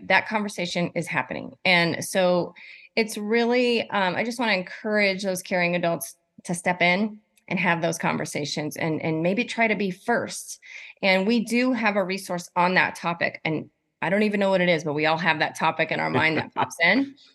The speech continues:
Speaker 1: Um, and as you mentioned, we provide questions, we provide scripture, we provide background information so you know what you're talking about. And it really builds confidence. So all of our resources, in my opinion,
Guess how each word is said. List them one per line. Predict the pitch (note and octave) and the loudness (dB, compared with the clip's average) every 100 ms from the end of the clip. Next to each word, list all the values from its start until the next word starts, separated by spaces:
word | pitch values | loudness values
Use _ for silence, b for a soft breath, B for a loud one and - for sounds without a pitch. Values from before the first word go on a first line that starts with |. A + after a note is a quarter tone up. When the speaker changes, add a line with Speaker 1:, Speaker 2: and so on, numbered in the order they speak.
| A#3 G#3+ | -18 -6
Speaker 1:
Um, | - G3 | 0 4
and | F#3 F#3 | 6 6
as | F#3 | 6
you | G3 | 2
mentioned, | F#3+ F3+ G3 F#3 | 2 0 -2 -4
we | B3 | -4
provide | C4 G3+ E3+ - | -2 0 0 0
questions, | - A#3 - E3+ D3+ | -2 -2 -2 -4 -4
we | E3 | -4
provide | E3 E3 E3 D#3+ | -2 -2 0 -4
scripture, | - G3+ - E3 | -2 -4 -2 -2
we | D#3+ | -2
provide | D3+ E3+ D#3+ D#3 D3+ C#3+ D3 _ | -2 -2 -2 2 2 2 -2 _
background | F#3+ A3 B3+ A3 G3 | 0 0 0 0 2
information | F#3+ F3+ F3+ F3 E3+ F3+ F3+ D#3+ | 0 0 -2 0 0 -2 -4 -6
so | D#3+ | -6
you | D3+ D#3+ | -4 -2
know | E3 E3 G3+ | 0 0 0
what | G#3+ G3+ - | 2 0 -2
you're | E3+ | -6
talking | - D#3+ F3 F3 | -2 -4 -2 -4
about. | D#3 A#2 B2 - _ B _ | 0 0 0 -2 _ B _
And | G3+ G3 F3+ F3+ - | 6 8 6 4 0
it | A3+ A3 | 0 2
really | G#3+ A3+ A3+ A#3 A3 - | 2 2 4 2 0 -2
builds | F#3+ F3+ - | -2 -2 -4
confidence. | D#3+ D3+ - F2 - - - | -6 -6 -4 -6 -6 -10 -14
So | - F3+ - | -2 0 2
all | G#3+ | 2
of | B3+ | 2
our | B3 | 0
resources, | G#3+ G3+ - F3+ F3 F3+ F3 E3+ | -2 -6 -4 -4 -4 -2 -2 -2
in | - E3+ | 0 2
my | E3 | 4
opinion, | E3+ F3 E3+ D#3+ D#3 | 2 2 -2 -2 -2